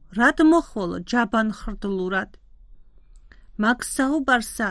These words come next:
ესე სჯობს, ისმინე ჩემი თხრობილი. ქმნელი საქმისა, ძნელისა, კაცი მცა იყო ცნობილი. ვერას ვერ შეიქმს ნაყოფსა, ვარდი უმზეოდ ჭნობილი. შენ ვერას ირგებ,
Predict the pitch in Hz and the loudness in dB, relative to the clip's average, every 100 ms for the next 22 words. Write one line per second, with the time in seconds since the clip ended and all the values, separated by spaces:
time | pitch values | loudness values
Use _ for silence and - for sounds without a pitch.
0 | - - 233 269 247 208 - 196 - - | -6 -6 -4 -2 -2 -4 -8 -8 -8 -12
1 | - - - - - 311 359 - 247 233 | -12 -18 -20 -20 -4 0 0 0 0 2
2 | 220 214 262 254 233 - 247 240 220 208 | 0 0 0 2 0 -4 -4 -2 -2 -4
3 | 190 - - - - - - - 262 269 | -6 -10 -18 -20 -20 -20 -18 0 4 6
4 | 330 320 - 294 294 - 294 262 254 233 | 6 4 0 0 0 2 0 2 -2 -2
5 | 240 240 285 277 233 214 - 277 - 294 | 0 0 0 -2 -6 -6 -4 -4 -2 -2
6 | - 277 294 285 208 202 - 220 220 220 | -2 -2 -4 -4 -8 -8 -4 -2 -2 -2
7 | 190 185 214 - - - - - - - | -2 -4 -8 -20 -20 -20 -20 -20 -20 -20
8 | - - 254 311 330 - 240 262 311 311 | -20 2 6 8 6 4 2 4 4 2
9 | - 269 226 233 220 - 233 214 233 233 | 0 0 -2 0 0 0 0 2 0 -2
10 | 226 - 233 208 233 254 220 233 - 262 | -6 -2 0 2 4 2 2 -2 2 6
11 | 285 240 247 226 226 - 226 233 254 247 | 6 6 4 4 0 -2 0 2 2 2
12 | 220 190 - - - - - - - - | 0 -4 -8 -18 -20 -20 -20 -20 -20 -20
13 | - - 208 214 214 208 208 202 233 277 | -14 -6 -2 0 0 0 -2 -2 -2 -2
14 | - 208 190 | -2 -6 -6